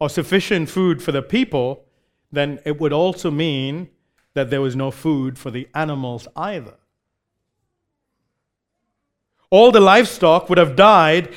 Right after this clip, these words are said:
if Joseph did not intervene. And so Pharaoh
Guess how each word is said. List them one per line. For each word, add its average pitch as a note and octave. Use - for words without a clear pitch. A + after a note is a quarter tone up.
if E3
Joseph E3+
did D#3
not D#3
intervene. E3
And G3+
so G3+
Pharaoh A3+